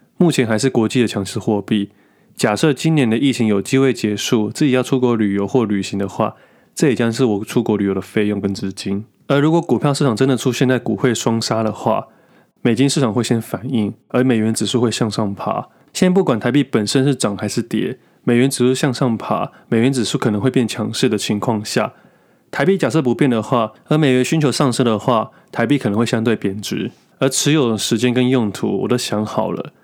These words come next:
所以真的发生股汇双杀的话，美金会是我第一笔切入的长期投资，之后再看状况。真的这么衰，跌到二十五元的话，我就多待一点时间，把英文真的学好。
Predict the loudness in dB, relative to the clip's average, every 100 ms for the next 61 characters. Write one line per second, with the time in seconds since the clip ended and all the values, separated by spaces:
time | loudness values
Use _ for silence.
0 | _ -6 0 2 2 2 2 2 0 0
1 | 0 0 0 0 0 0 0 -2 -2 -2
2 | -4 _ _ 0 0 2 2 2 2 0
3 | 0 0 0 0 -2 -2 0 2 2 0
4 | -2 -4 -4 -2 -2 -2 0 -2 -2 _
5 | _ _ -6 0 0 0 -2 -2 -2 -4
6 | -4 -6 -8 -10 _ _ _ _ 0 2
7 | 2 2 0 -2 0 0 0 0 0 0
8 | 0 -2 -2 -2 -2 -2 -4 -2 -2 -4
9 | _ 0 2 2 2 2 0 -2 -4 -6
10 | -6 -6 -6 -8 _ -4 0 2 2 2
11 | 0 -2 -2 -4 -4 -4 -6